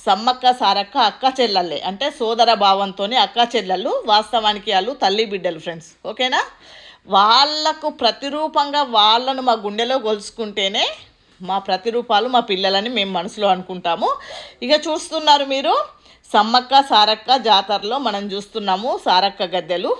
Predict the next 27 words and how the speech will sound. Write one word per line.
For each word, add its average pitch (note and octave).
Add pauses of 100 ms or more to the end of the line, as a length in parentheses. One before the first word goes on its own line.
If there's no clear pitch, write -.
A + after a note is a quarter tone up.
(440)
సారక్క F#3+ (120)
గద్దెల F#3
దగ్గర F3+
ఎంతమంది C4 (100)
భక్తులు B3+
ఉన్నారు A#3 (100)
చూడండి. A#3 (720)
మాకైతే G3 (140)
కోయ G#3 (140)
పూజారులు G3+ (120)
దగ్గరుండి G#3 (100)
మంచిగా F#3+ (120)
పూజలు F#3
చేయించారు. F#3+ (520)
చాలా F#3+ (120)
సంతోషం, G#3+ (640)
ఎంతటి B3
ఆనందం B3
మీకైతే A#3+ (100)
మాటల్లో A#3+
చెప్పలేను. A3+ (100)
మాకు G#3
స్వయంగా A#3 (100)
దగ్గరుండి A3
మంచిగా G#3+
పూజలు G#3
చేయించారు. G#3